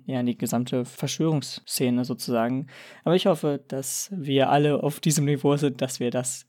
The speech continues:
merken und dass wir das sehen. Und, äh, genau deswegen ist halt auch die Schule zum Beispiel jetzt nicht irgendwie in dem B-Szenario oder sogar C-Szenario, also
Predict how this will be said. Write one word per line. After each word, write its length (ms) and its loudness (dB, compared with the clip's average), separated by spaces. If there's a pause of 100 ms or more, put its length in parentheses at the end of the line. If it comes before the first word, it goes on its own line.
merken 540 2
und 340 -4
dass 180 -6
wir 100 -2
das 300 -6 (300)
sehen. 520 0
Und, 360 -2
äh, 220 -4
genau 280 2
deswegen 320 -2
ist 120 -4
halt 120 -2
auch 160 -4
die 140 -10
Schule 340 0
zum 160 -4
Beispiel 260 -2
jetzt 160 -4
nicht 160 -2
irgendwie 440 -2
in 280 0
dem 360 -2
B-Szenario 520 2
oder 160 0
sogar 240 -4
C-Szenario, 720 0
also 240 -6